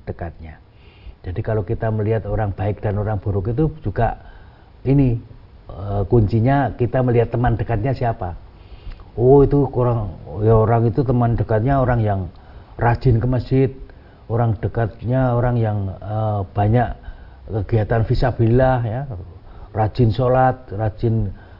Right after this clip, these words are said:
melaksanakan ibadah, itu berarti itu termasuk orang yang baik.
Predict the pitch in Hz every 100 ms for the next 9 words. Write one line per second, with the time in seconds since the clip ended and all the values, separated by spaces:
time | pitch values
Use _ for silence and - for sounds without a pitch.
0 | - 107 107 120 113 110 113 - 104 131
1 | 131 117 - - - - - 98 - 104
2 | 101 143 139 - 110 98 139 131 - 107
3 | 101 98 113 107 95 87 85 85